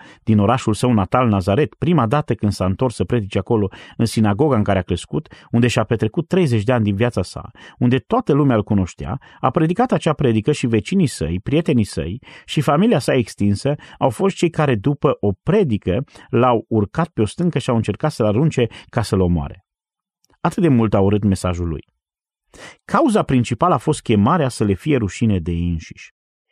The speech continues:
Erau atât de convinși în mințile lor de neprihănirea lor, de neprihănirea lor proprie, încât mesajul lui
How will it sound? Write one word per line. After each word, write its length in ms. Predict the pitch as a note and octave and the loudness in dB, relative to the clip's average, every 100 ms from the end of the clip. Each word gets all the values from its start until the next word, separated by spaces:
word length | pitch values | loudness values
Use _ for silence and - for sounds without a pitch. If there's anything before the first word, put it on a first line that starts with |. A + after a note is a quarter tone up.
| _ | _
Erau 200 | A2 A#2 | 0 2
atât 180 | B2 F#3 | 2 2
de 80 | G3 | 2
convinși 520 | - A#2+ G#2+ E3+ C#3+ | 2 2 2 2 2
în 100 | A2 | 4
mințile 380 | A#2 D#3 C3+ A2 | 4 2 2 2
lor 320 | G#2 D3 G#2 - - | 2 2 -2 -10 -4
de 120 | A#2 | 0
neprihănirea 600 | A#2 A2 G#2+ G#2 C#3+ D#3+ | 2 2 0 2 2 2
lor, 240 | B2 C#3 F#2 | 2 0 0
de 120 | G2 | 0
neprihănirea 580 | F#2+ G#2 G2+ A2 E3 C3+ | 0 -2 -2 0 2 2
lor 260 | B2+ D3+ | 2 0
proprie, 560 | - C3+ E3+ - G#2+ F#2 - - | -2 -2 -2 0 -4 -4 -10 -4
încât 280 | B2+ D#3 C3 | -2 0 2
mesajul 560 | B2+ A2+ F#3 G3+ D#3+ | 0 0 0 0 2
lui 240 | D3+ G#3 | 2 0